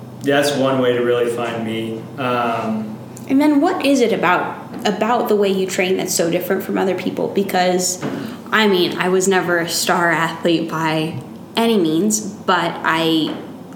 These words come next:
Speaker 2: had so many coaches growing up with all the team sports I did, and then I've had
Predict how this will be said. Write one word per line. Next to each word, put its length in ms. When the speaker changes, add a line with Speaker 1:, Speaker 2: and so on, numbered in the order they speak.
Speaker 2:
had 420
so 320
many 180
coaches 480
growing 380
up 140
with 120
all 380
the 100
team 280
sports 340
I 140
did, 240
and 180
then 140
I've 160
had 360